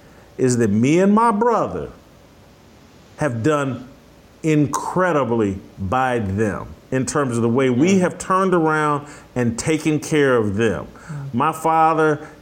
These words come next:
Speaker 1: had health issues later in his life, and my brother broke his back taking care of my father.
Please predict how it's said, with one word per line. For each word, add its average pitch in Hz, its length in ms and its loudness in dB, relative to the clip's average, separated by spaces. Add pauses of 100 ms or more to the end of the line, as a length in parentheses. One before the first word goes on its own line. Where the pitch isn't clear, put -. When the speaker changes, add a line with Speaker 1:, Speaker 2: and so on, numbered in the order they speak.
Speaker 1:
had 104 180 0
health 143 340 0
issues 139 640 2
later 131 320 4
in 135 60 2
his 127 160 0
life, 127 320 0 (480)
and 113 200 -2
my 139 220 2
brother 127 840 0 (180)
broke 120 440 0
his 110 220 0
back 90 600 -8 (800)
taking 107 300 0
care 104 220 -2
of 98 100 0
my 95 160 -2
father. 78 460 -6